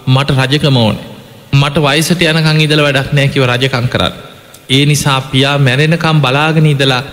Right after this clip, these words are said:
"මට වයසට ගිහින් රජකමින් ඇති වැඩක් නෑ. රජකම් කරන්න ඕනේ තරුණ කාලේ. ඒ නිසා මට රජකම ඕනේ" කිව්වා. බිම්බිසාර රජුරුව රාජකීය උත්සවයක් සූදානම් කරලා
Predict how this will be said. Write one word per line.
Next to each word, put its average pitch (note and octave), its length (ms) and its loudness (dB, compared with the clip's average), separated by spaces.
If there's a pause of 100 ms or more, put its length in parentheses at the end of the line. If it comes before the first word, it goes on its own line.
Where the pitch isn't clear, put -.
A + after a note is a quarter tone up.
(180)
"මට C3 260 0
වයසට C#3+ 440 0
ගිහින් C#3 280 2
රජකමින් C#3 520 2
ඇති C3 180 0
වැඩක් B2 300 0
නෑ. - 180 -4 (400)
රජකම් C#3+ 480 0
කරන්න C3 320 0
ඕනේ C3 240 0
තරුණ D3+ 340 0
කාලේ. G#2+ 380 -4 (380)
ඒ D3+ 200 2
නිසා E3 300 0
මට D3 200 0
රජකම C3+ 420 0
ඕනේ" A2+ 240 2
කිව්වා. - 240 -14 (360)
බිම්බිසාර F#3 600 2
රජුරුව D#3 520 0
රාජකීය D3 600 0
උත්සවයක් C#3+ 560 0
සූදානම් C3+ 640 0
කරලා A#2+ 460 0